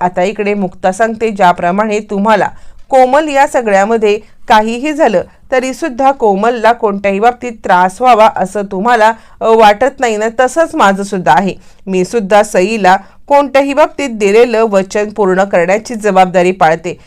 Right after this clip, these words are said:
यावरती आता इकडे सागर म्हणतो, "म्हणजे काय?" त्यावरती इकडे आता मुक्ता सांगायला लागते, "सई माऊने सांगितलंय की बड्डेच्या दिवशी काहीही झालं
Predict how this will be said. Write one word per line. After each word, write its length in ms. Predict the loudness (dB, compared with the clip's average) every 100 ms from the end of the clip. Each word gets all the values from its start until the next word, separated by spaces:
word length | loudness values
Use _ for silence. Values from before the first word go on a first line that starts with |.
| -20 0
यावरती 460 | 2 2 -2 -8 -8
आता 200 | -6 -4
इकडे 240 | -4 -4
सागर 340 | 2 2 2 -2
म्हणतो, 280 | -2 0 0
"म्हणजे 360 | 0 -2 -2
काय?" 240 | 2 2 2 -4 -20 0
त्यावरती 540 | 2 4 2 -2 -6
इकडे 260 | -4 0 2
आता 300 | 2 2 0
मुक्ता 380 | 0 -4 -2 0
सांगायला 380 | 0 -2 0 0
लागते, 420 | -2 0 -4 -4 -12 _ -2
"सई 220 | 0 0
माऊने 480 | 0 0 0 0 0
सांगितलंय 600 | 2 0 -2 -4 -2 -2 -6 -18 -8
की 80 | -2
बड्डेच्या 580 | 0 0 0 0 0
दिवशी 420 | -2 -4 -6 -8 -4
काहीही 520 | 0 2 0 -4 0
झालं 280 | 2 2